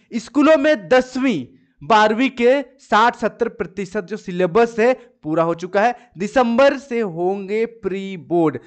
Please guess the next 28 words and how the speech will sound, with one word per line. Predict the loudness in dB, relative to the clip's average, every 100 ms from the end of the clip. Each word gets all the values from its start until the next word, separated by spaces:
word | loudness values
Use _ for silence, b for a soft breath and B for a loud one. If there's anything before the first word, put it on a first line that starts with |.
| b
अभी | -8 -8
चल | -4 -2 -2
रहा | -4 -6 -6
है |
आप | -8 -8
लोगों | -8 -6
का | -8
सितंबर, | -10 -4 -4 -2 0 0 0 b b
अक्टूबर, | -14 -6 -2 0 0
नवंबर, | -4 -2 -6
दिसंबर, | -6 -12 -2 -2 -2 -4 -2 -2 -2 -8 b b b b b _ _
तीसरा | -10 -10 -4 -2 -2
महीना | -4 -6 -6 -8
में | -10 -8
आप | -10 -10
सभी | -14 -12 -10
का | -10 -10
प्री | -8 -8
बोर्ड | -4 -4 0
है। | 0 -2 -6
अगर | -2 0 0
आप | 2 0 0
लोग | 0 0 0 -2 b b b b b b _
पढ़ाई | 0 0 2 2
शुरू | 0 -4 -2
नहीं | -2 -2
किए | -2 -2
हैं, | 0 -4